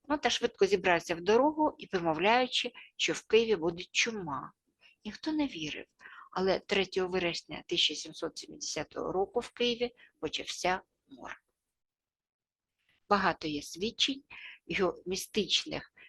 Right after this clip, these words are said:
снів, дуже цікавих думок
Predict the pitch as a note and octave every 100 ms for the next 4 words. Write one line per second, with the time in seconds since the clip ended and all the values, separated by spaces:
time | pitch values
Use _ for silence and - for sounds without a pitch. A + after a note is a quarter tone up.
0 | _ - - G3+ A3 C4+ - - _ _
1 | _ _ _ _ _ _ _ _ _ _
2 | _ _ _ _ _ _ _ _ _ _
3 | F3+ G3+ F#3 F3+ - F#3+ - E3+ D3+ D#3+
4 | - - E3+ F3+ F#3+ B3+ - -